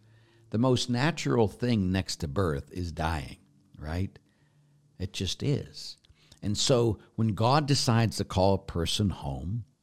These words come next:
we need to let them go home. And so we do that because they have God inside of them and 'cause they were created in the image and likeness of God.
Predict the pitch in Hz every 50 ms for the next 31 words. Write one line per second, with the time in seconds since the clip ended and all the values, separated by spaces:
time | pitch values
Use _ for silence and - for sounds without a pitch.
0 | - _ _ _ _ _ _ _ - 98 92 95 104 113 123 123 101 87 85 82
1 | 80 - - 87 76 71 71 73 - - 76 71 80 80 78 69 67 67 69 -
2 | - 87 78 69 60 - - - _ _ _ _ _ - _ _ _ - - 87
3 | 95 92 - - 120 101 95 92 95 87 71 107 107 110 95 98 92 87 82 -
4 | - - 82 - - 87 82 80 80 78 76 78 - - - _ _ _ _ _
5 | _ - 90 87 73 80 80 76 76 85 82 80 87 90 90 82 78 - - -
6 | - 85 95 98 92 95 80 92 87 87 82 80 80 - 85 82 76 80 87 87
7 | 87 90 - - - - 92 87 82 87 90 95 87 87 90 76 - 85 85 87
8 | 87 - - 82 85 85 87 82 - - 85 80 78 73 78 80 78 - 87 78
9 | - - 80 73 76 76 71 67 64 - - - - _